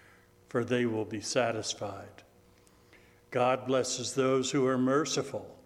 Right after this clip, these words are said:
for they will be shown mercy.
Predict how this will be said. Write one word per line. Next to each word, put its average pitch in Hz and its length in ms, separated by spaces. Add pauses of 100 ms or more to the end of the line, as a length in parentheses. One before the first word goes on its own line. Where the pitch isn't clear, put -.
(680)
for 113 180
they 120 240
will 120 180
be 107 160
shown 110 420
mercy. 107 520